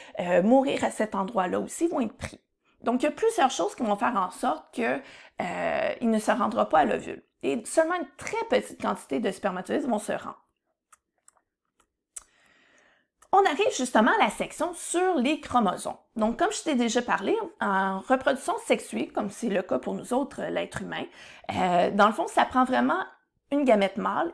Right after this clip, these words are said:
et une gamète femelle pour créer un nouveau être vivant. Ça veut dire quoi ? Chaque être humain, on a vingt-trois paires de chromosomes. Ça veut dire quoi ? Vingt-trois paires, ça fait notre quarante-six chromosomes.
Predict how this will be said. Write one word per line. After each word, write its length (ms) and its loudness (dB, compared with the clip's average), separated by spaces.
et 60 -2
une 100 0
gamète 340 2
femelle 500 -6
pour 180 4
créer 320 -2
un 80 2
nouveau 480 -2
être 380 -4
vivant. 340 -8
Ça 220 6
veut 80 4
dire 280 -2
quoi ? 280 2
Chaque 240 2
être 180 -6
humain, 280 -2
on 220 0
a 160 2
vingt-trois 920 2
paires 300 8
de 160 -2
chromosomes. 640 -2
Ça 240 -10
veut 100 -2
dire 240 -4
quoi ? 320 4
Vingt-trois 600 4
paires, 200 4
ça 160 0
fait 140 0
notre 300 -4
quarante-six 640 -2
chromosomes. 600 -6